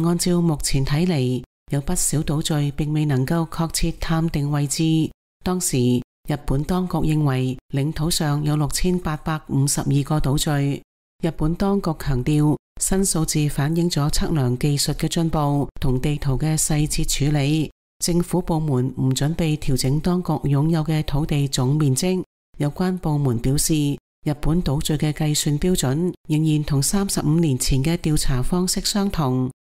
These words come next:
即需要計算周長最少為一百米嘅同所有自然形成嘅陸地面積。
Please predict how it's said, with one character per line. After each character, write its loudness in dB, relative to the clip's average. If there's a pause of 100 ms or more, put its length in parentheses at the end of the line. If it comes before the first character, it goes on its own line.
(140)
即 -2
需 0
要 2
計 0
算 0
周 -2
長 0
最 0
少 0
為 0
一 0 (100)
百 -2
米 2
嘅 -2 (260)
同 4
所 2
有 2
自 -2
然 2
形 2
成 2
嘅 2
陸 0
地 0
面 2
積。 0